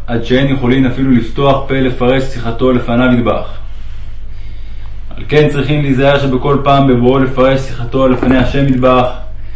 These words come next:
יזכיר את עצמו ריבוי הטובות והחסדים שעשה עמו השם יתברך מעודו עד היום הזה. וייתן תודה והודאה לשמו יתברך על כל חסדי השם וטובותיו שעשה עמו עד הנה.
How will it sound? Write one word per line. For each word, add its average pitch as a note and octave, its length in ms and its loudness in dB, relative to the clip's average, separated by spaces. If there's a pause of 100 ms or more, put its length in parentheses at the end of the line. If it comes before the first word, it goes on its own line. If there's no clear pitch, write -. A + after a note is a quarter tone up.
(200)
יזכיר C3 420 0
את C#3 80 2
עצמו C#3 320 -2
ריבוי C#3 320 2
הטובות C3+ 500 2
והחסדים B2+ 680 0
שעשה B2 360 -2
עמו C3+ 220 4
השם C3+ 280 0
יתברך B2+ 440 2
מעודו B2 480 2
עד A#2+ 120 4
היום B2+ 260 4
הזה. A#2+ 280 2 (1300)
וייתן C#3 440 0
תודה C#3 520 4
והודאה C3 500 6
לשמו C#3 380 2
יתברך B2+ 540 4
על A#2 160 0
כל C#3 180 0
חסדי B2+ 360 -2
השם C3+ 400 2
וטובותיו B2+ 640 0
שעשה B2 420 0
עמו C3 300 4
עד A#2+ 120 2
הנה. B2 320 2